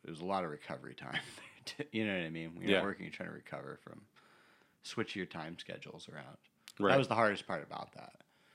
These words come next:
Speaker 1: I think if it was like, eh, I mean, you can work seven days a week and work a lot of hours if every day you're going in at ten, every day you're going at ten.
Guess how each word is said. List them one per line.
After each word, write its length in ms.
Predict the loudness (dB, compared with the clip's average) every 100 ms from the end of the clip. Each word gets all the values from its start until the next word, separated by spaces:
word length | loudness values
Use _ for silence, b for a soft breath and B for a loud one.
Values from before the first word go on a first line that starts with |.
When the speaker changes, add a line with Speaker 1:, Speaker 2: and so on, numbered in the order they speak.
| b b b b b -4
Speaker 1:
I 60 |
think 120 | 0 0
if 100 | 0
it 80 |
was 180 | -2 -2
like, 180 | -2 0 0
eh, 120 | 0 2
I 60 |
mean, 280 | 0 2 0 -6 -10
you 120 | -6
can 60 | -4
work 200 | -4 -4
seven 240 | -2 0
days 180 | 0 -2
a 60 |
week 280 | -2 -2 -2 -8 -20 b b b b _ _ -8
and 380 | -6 -4 -6 -4
work 180 | -4
a 40 | 0
lot 180 | 0 2
of 60 |
hours 400 | 2 0 0 -4
if 160 | -10 -10 -4
every 280 | -2 -2 -4
day 240 | -2 -4
you're 120 | -6
going 240 | -8 -8 -8
in 60 |
at 140 | -10 -10
ten, 380 | -6 -6 -6 -8
every 220 | -8 -10
day 140 | -12
you're 180 | -12 -12
going 120 | -12
at 120 | -14 -10
ten. 340 | -8 -8 -12